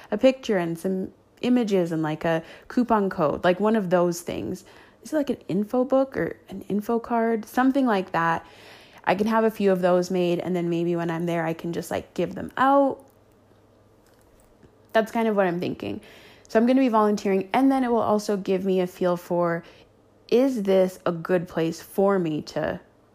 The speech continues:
buy a booth and try to connect with customers? Because maybe it is, and then come next year,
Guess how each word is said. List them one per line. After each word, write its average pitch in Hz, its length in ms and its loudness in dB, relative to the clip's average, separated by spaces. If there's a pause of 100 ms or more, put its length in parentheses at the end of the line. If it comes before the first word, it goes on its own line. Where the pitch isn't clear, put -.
(300)
buy 165 200 4
a 160 120 0
booth 165 460 -2
and 165 140 -6
try 151 180 -4
to 160 80 -6
connect - 320 -8
with - 120 -10
customers? - 460 -8
Because 190 300 0
maybe 202 320 0
it 180 80 0
is, 220 220 2
and 180 160 -2
then 175 200 -2
come 175 220 -8
next 220 360 -6
year, 170 300 -2